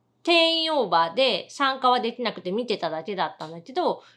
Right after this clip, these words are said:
結構ね、風でビューって進んでって面白そうだったし、その体験コーナーとは別で、勝手にやってる人たちがちょっと遠くにいて、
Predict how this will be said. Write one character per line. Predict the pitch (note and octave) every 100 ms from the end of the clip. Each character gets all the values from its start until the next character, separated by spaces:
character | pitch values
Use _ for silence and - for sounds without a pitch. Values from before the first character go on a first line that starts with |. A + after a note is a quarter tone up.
| -
結 | G#4+ -
構 | C#4+ G#3
ね、 | G3 F#3 -
風 | C4 C4 C#4+
で | B3+
ビ | A#3+ E4
ュ | D#4+ D#4+
ー | D#4+
っ |
て | C#4
進 | - A3 A#3+
ん | A#3+
で | A#3+
っ |
て | -
面 | E3 G#3+ A#3
白 | C4+ A#3+
そ | A#3+ C4 G3+
う |
だ | E3
っ | D#3 -
た | F#3+
し、 | - E4+ A#3+ - _ _ _ _
そ | E4
の | D4+
体 | F4+ F#4 F#4
験 | F#4 F#4+
コ | F#4+ F#4
ー |
ナ | D#4 A3
ー |
と | -
は | E3
別 | F#3+ F#3 C4+
で、 | D#4+ A3+ - - _
勝 | - C4+ -
手 | E4
に | D#4
や | D#4
っ |
て | D#4+
る | D#4
人 | C#4+ D#4
た | G#3 G3
ち | F3
が | G3 F3+ - - _ _
ち | -
ょ |
っ | G3
と | F3+
遠 | A3+ G3
く | A3
に | F3
い | E3
て、 | - C#4 -